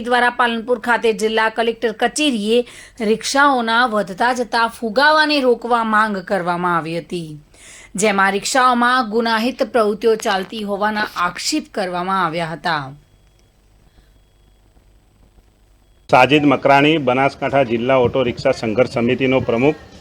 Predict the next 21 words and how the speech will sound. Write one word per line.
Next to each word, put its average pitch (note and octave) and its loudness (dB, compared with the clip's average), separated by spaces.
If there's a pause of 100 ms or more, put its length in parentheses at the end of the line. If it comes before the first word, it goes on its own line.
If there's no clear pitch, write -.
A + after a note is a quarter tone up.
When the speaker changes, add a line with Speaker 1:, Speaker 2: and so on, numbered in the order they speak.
(120)
Speaker 2:
આજે A2+ 2
તારીખ C3 0
તેર C#3+ 6 (100)
આઠ C3 0
બે B2 4
હજાર B2 2
ચોવીસના C#3 2
રોજ D3+ 4 (720)
અમે B2+ 0
બનાસકાંઠા B2+ 2
જિલ્લા B2+ 6
ઓટો C3 2
રિક્ષા C3 0 (460)
સંઘર્ષ B2+ 4
સમિતિના C#3 0
તમામ D3 2
હોદ્દેદારો C3+ 4
કલેક્ટરશ્રીને B2+ -2 (280)
એક C3+ -6
આવેદનપત્ર B2+ 2
આપી D3 2